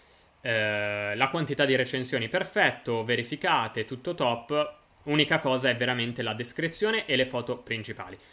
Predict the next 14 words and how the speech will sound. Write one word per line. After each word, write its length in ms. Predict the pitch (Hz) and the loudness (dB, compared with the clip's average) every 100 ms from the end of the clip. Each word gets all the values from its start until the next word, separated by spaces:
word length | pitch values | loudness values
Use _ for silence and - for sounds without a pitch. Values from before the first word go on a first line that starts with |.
| - | -4
Però 240 | - 147 127 | 4 6 6
Enrico, 500 | 123 139 123 113 147 | 4 2 2 2 2
ottimo 320 | 151 139 131 | 2 0 0
lavoro, 380 | 165 160 160 123 | 2 2 2 2
perché 260 | 143 120 | -2 -2
questo 280 | 117 127 - | -2 -2 -4
è 20 | |
un 80 | 110 | -6
prodotto 480 | 120 120 117 113 104 | -2 0 0 -4 0
veramente 500 | 131 131 120 120 113 | 2 2 0 -2 -6
molto 320 | 110 107 127 | -6 -6 -8
figo, 440 | - 127 113 - - _ | -4 -2 -2 -6 -14 _
quindi, 340 | - 110 107 107 - - - - - - - _ _ | -8 -6 -4 -6 -10 -20 -20 -20 -20 -20 -20 _ _
eh, 880 | 113 107 104 98 98 95 95 95 | -2 0 0 0 -2 -4 -6 -6